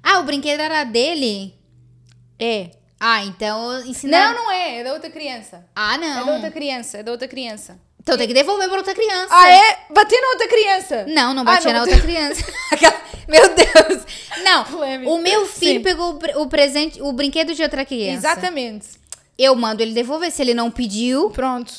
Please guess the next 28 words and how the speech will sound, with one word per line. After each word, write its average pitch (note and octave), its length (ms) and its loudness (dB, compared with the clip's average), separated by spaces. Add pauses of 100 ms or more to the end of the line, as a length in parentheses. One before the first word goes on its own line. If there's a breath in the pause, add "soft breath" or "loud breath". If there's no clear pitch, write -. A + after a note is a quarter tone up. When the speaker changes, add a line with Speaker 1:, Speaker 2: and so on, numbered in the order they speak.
Speaker 2:
Então C4+ 220 -2
é, D#4+ 100 0
mandava D4 320 0
ele D4+ 80 -2
devolver D#4 320 0
já. B3 380 4 (240)
Speaker 1:
Claro, E4 540 4
não B3+ 80 0
Speaker 2:
Pronto, C4 120 2
Speaker 1:
é B3+ 60 2
Speaker 2:
então A3+ 140 -6
Speaker 1:
teu, C4 240 2
Speaker 2:
vá. A#3 80 -6
Speaker 1:
mexeu D4 400 -4
por C#4 140 -10
quê? G3+ 420 -6
Speaker 2:
É C#4 180 0
isso C#4+ 260 -4
mesmo. A3+ 220 -4
Speaker 1:
Não A#3 80 -6
se C#4+ 140 -8
mexe C#4+ 300 -2
na E4+ 120 0
coisa F4+ 300 -2
alheia. D4 420 2
Isso B3+ 260 -10 (360 loud breath)
é, A#3 60 -8
é, - 320 -8